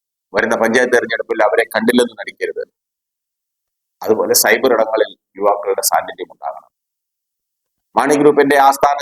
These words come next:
ചരിത്രകാരൻ ചില കുറിപ്പുകളൊക്കെ പങ്കുവെക്കുന്നത് കണ്ടു. "ചെറുപ്പക്കാർ വിദേശത്ത് അല്ല, നാട്ടിലുമുണ്ട്.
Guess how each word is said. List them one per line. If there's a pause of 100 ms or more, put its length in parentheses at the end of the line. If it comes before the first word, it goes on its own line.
ചരിത്രകാരൻ
ചില
കുറിപ്പുകളൊക്കെ
പങ്കുവെക്കുന്നത്
കണ്ടു. (920)
"ചെറുപ്പക്കാർ
വിദേശത്ത് (260)
അല്ല,
നാട്ടിലുമുണ്ട്.